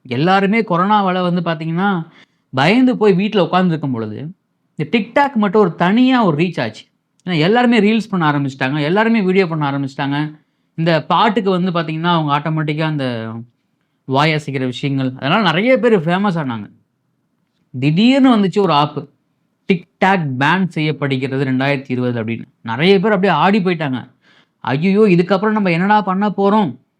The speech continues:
அப்படின்னு யோசிச்சுட்டு இருக்கும் பொழுது தான் Instagram, Facebook, YouTube இப்படின்னு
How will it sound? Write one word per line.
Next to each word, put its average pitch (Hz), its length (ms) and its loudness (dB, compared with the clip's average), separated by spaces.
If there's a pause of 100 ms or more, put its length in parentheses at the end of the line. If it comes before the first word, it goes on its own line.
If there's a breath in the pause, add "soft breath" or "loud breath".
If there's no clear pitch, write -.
(540)
அப்படின்னு 170 340 0
யோசிச்சுட்டு 175 220 -4
இருக்கும் 156 160 -4
பொழுது 127 220 -2
தான் 117 240 -6 (300 soft breath)
Instagram, 127 680 -2 (240)
Facebook, 147 580 0
YouTube 147 520 2
இப்படின்னு 175 320 0